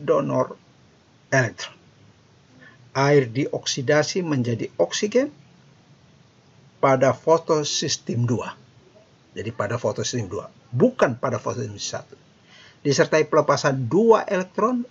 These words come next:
untuk setiap molekul air yang dilisis dan dua proton. Kita lihat persamaan di bawah ini,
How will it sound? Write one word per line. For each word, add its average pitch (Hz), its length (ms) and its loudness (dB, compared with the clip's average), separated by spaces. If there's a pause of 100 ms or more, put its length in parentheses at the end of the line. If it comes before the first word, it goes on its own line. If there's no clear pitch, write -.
(440)
untuk 151 280 2
setiap 190 400 2 (680)
molekul 131 720 2 (280)
air 120 160 -4
yang 110 160 -4
dilisis - 1400 -8 (480)
dan 117 320 -2
dua 117 280 -2
proton. - 440 -12 (320)
Kita 165 160 0
lihat 190 280 0
persamaan 101 360 -6
di 92 80 -10
bawah 87 240 -8
ini, 123 240 -18